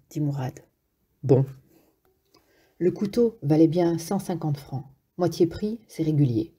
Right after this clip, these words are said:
Les quatre étrangers prennent d'autres cafés, cette fois à leur compte. Leurs invitations sont chaleureusement rejetées. Ils soulèvent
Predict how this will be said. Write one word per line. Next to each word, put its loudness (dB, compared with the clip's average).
Les 2
quatre -2
étrangers 0
prennent -6
d'autres 2
cafés, -8
cette -6
fois -2
à 0
leur -2
compte. -12
Leurs 4
invitations -2
sont -4
chaleureusement 0
rejetées. -8
Ils 0
soulèvent 0